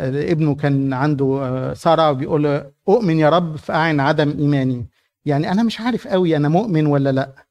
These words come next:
أو ال-، أو، آه، بطرس لما يقول له:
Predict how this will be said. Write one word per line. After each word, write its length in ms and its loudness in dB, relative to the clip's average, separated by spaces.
أو 220 4
ال-، 520 2
أو، 360 2
آه، 720 0
بطرس 520 0
لما 180 2
يقول 240 2
له: 160 2